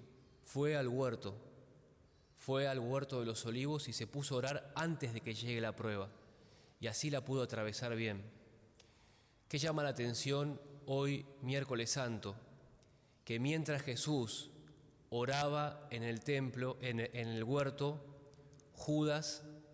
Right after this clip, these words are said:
estaba pactando para entregarle la vida. A la misma vez, mientras Jesús oraba, Judas pactaba. Jesús,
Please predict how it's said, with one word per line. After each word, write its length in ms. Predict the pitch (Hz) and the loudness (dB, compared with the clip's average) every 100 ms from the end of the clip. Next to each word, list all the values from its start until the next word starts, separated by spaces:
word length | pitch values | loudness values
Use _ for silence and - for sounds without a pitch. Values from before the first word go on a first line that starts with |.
| - | -12
estaba 360 | - 123 127 117 | -8 -2 -2 0
pactando 640 | 117 - 127 113 104 101 - - - - - - - - _ | -4 -2 -2 -2 -2 -4 -8 -20 -20 -20 -20 -20 -20 -20 _
para 180 | 120 113 | -2 -2
entregarle 420 | 113 120 127 127 | 0 2 2 2
la 100 | 113 | 2
vida. 280 | 113 104 101 | 2 0 -2
A 120 | - | -2
la 140 | 123 | 2
misma 320 | 151 180 160 156 | 4 4 4 2
vez, 360 | 135 - - - - - - - - - - - - - - - _ - - - - | 2 0 -6 -12 -18 -18 -20 -20 -20 -20 -20 -20 -20 -20 -20 -20 _ -20 -20 -16 -4
mientras 300 | 110 113 - | -2 -2 -2
Jesús 500 | 113 151 143 - - - | 0 2 0 -2 -8 -4
oraba, 600 | 120 131 160 185 190 - - - - - - - | 0 2 2 0 -2 -10 -16 -18 -20 -20 -20 -8
Judas 580 | - 151 175 175 - - - - - - - - | 2 4 4 2 -2 -8 -16 -16 -18 -20 -20 -6
pactaba. 580 | 107 - 110 95 101 - - - - - - - - - - - - - - - _ | -6 -2 0 0 -2 -8 -20 -20 -20 -20 -20 -20 -20 -20 -20 -20 -20 -20 -20 -20 _
Jesús, 640 | - 110 - 147 180 - | -4 -2 2 4 2 0